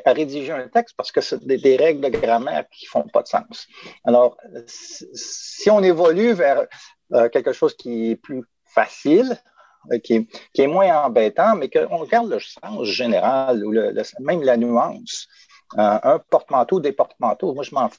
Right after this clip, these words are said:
fiche si un trait d'union ou, ou, ou, ou, ou comment est-ce qu'on l'accorde au pluriel. Euh, mais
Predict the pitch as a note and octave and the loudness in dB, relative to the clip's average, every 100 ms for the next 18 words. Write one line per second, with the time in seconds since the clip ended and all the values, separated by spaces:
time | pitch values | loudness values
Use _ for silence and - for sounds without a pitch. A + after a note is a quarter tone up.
0 | _ - G3+ - D3+ B2+ - D3 B2 A2+ | _ -2 0 0 0 -2 0 0 0 -2
1 | B2+ D#3 D3 A2 A#2 A#2 - A#2+ A#2 A2 | -2 0 2 -2 -6 -10 -10 -8 -6 -6
2 | - - _ B2+ A2+ C3+ - C3+ C#3 - | -10 -16 _ -4 -4 -6 -6 -4 -2 2
3 | A#2+ A2+ D3 B2 A#2 - A#2 A2 B2+ G#2 | 2 2 2 0 -4 -6 -8 -2 -2 -2
4 | - _ - - - G#2 G#2+ - - _ | -6 _ -20 -10 -2 0 0 -2 -16 _
5 | _ _ _ - - - - F3 B2+ A#2+ | _ _ _ -16 -16 -14 -14 -4 -2 -2